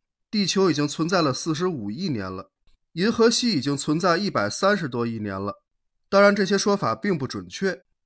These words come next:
但是也能在一定程度上说明天地的确存在得很长久了。老子认为天地能存在那么长久的原因是，他们并不是为了自己而生。也就是说，如果天地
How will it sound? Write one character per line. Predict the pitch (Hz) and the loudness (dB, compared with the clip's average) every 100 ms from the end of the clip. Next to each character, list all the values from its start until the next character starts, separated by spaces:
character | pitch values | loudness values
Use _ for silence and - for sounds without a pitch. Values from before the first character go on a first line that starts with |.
| _ | _
但 | - 208 | -2 0
是 | 165 | 0
也 | 127 | 0
能 | 113 131 | 0 2
在 | 165 | 2
一 | 160 | 0
定 | 185 240 | 0 -2
程 | 175 135 | -2 -2
度 | 127 | -2
上 | 127 117 | -2 -2
说 | 151 | -2
明 | 131 117 117 143 - - | -2 0 -2 -4 -8 -4
天 | 208 196 196 | 0 2 0
地 | 208 151 | -2 -6
的 | - 139 202 | -6 -8 -6
确 | - 175 | -2 -2
存 | - 139 131 | -2 -6 -2
在 | 139 | -2
得 | 113 | -4
很 | 101 - 101 101 | -6 -10 -10 -10
长 | - 117 139 | -8 -6 -6
久 | 110 92 | -8 -10
了。 | 92 _ _ _ _ _ _ - | -16 _ _ _ _ _ _ -2
老 | 147 208 | 4 4
子 | 196 147 | 4 2
认 | 151 | 2
为 | 135 135 | 4 2
天 | 151 - 214 226 | 0 0 2 2
地 | 220 185 | 2 2
能 | 156 | 2
存 | 190 - 185 | 2 2 2
在 | 185 | 2
那 | 214 | 4
么 | 214 135 | 2 2
长 | - 156 214 | 2 0 0
久 | - 104 | -2 -4
的 | 104 113 | -4 -2
原 | 127 147 | 0 0
因 | 190 233 240 | 0 -2 -2
是， | - 123 - _ _ _ - | -2 -6 -8 _ _ _ -2
他 | 226 226 | 6 6
们 | 202 139 | 6 2
并 | 233 220 147 | 0 0 0
不 | 143 | -4
是 | 190 170 | -4 -2
为 | 151 196 | 2 2
了 | 139 | 2
自 | 110 - 226 156 | -2 -4 -4 -4
己 | - 107 98 | -6 -10 -8
而 | 104 135 | -2 -2
生。 | 202 - 107 110 - _ _ _ _ _ - | -2 -4 -6 -8 -12 _ _ _ _ _ -6
也 | 131 | -2
就 | 135 196 | 0 0
是 | 147 | 0
说， | 135 160 165 - - | 0 2 2 -2 -6
如 | 147 240 | -2 -2
果 | 208 123 | 0 -2
天 | 107 - 208 208 214 | -2 -2 0 2 0
地 | 220 143 - | -4 -6 -8